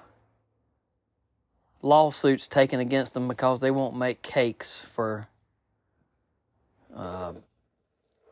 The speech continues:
wedding cakes for the L G B T Q community. And a-, anything that,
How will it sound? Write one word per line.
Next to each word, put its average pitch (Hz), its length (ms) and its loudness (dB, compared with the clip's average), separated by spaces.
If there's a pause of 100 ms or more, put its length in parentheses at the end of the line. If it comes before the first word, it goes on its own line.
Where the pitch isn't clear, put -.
(140)
wedding 131 400 2
cakes 123 340 0
for 113 460 -4 (680)
the - 80 -4
L 123 160 2
G 127 160 -4
B 123 160 -2
T 123 180 -6
Q 123 300 -4
community. 117 680 -4 (1160)
And - 160 -4
a-, - 160 -10 (120)
anything 196 520 4
that, 120 140 -6